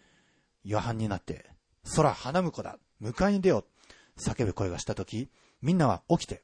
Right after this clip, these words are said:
もうついにその時が来たかと、ね、それで、え、自分の灯火を整えるんですけども、でも、愚かな五人の娘たちのは、ね、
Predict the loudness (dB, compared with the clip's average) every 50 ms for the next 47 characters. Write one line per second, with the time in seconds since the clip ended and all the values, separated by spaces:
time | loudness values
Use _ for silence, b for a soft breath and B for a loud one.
0 | _ -2 -2 -2 0 0 2 2 2 2 2 2 2 2 2 2 0 0 0 -2
1 | -2 -2 -2 -2 -2 -2 -2 -4 -8 -8 -10 -12 b b b b b b b b
2 | b -12 -12 -8 -2 0 2 2 4 2 2 0 -2 b b b b b b b
3 | b b -12 -6 -2 0 0 2 2 2 0 0 0 0 0 0 0 0 0 0
4 | 0 0 2 4 6 6 6 4 2 2 0 0 -2 -2 0 0 0 2 2 2
5 | 0 0 -2 _ _ _ -12 -4 0 0 2 2 0 -2 _ _ _ _ _ _
6 | _ _ _ _ _ _ _ _ _ _ _ _ b b b b b b b b
7 | b b b _ _ -2 0 0 0 -2 -4 -6 -6 -6 -6 -6 -4 -2 -2 -2
8 | -2 -2 -2 -2 -2 -2 -2 -4 -10 -12 -10 -8 -6 -6 -6 -6 -8 -10 -10 -8
9 | -8 -8 -10 -10 _ _ _ _ -20 -20 -20 -20